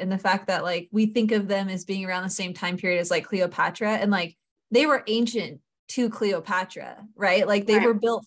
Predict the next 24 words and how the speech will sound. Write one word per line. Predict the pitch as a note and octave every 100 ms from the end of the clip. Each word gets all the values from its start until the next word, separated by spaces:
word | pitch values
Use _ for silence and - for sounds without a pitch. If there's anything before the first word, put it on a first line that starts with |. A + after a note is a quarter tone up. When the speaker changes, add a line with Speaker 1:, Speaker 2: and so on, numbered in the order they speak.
| _
Speaker 1:
three | A#3 A#3+ B3+ B3+ A#3+
thousand | G#3+ G#3 A3 A3 G#3+ G3+
freaking | - G#3+ G#3+ G3+ F#3
years | F#3 G#3+ G#3 F#3
before | F#3 E3+ G3 F#3+ F3+
what | F#3 E3
we | G#3
know | G3 G3 F#3
as | F3+
Cleopatra, | - G3 F3+ G3 F#3+ F#3+ F3
which | F3+ -
we | G#3+
know | G#3 G#3 G#3
as | F#3+ F#3
ancient | F#3+ F#3+ F#3+ -
Egypt | G3+ F3+ D3 - -
to | -
us | G#3 E3+ E3+
in | - F#3+
this | G3+
timeline. | G#3 F#3+ E3+ D#3 D3+ D3+ G#3 - _ _ _ -
So, | A3+ C#4+
Speaker 2:
Right. | C#4
Speaker 1:
like, | C4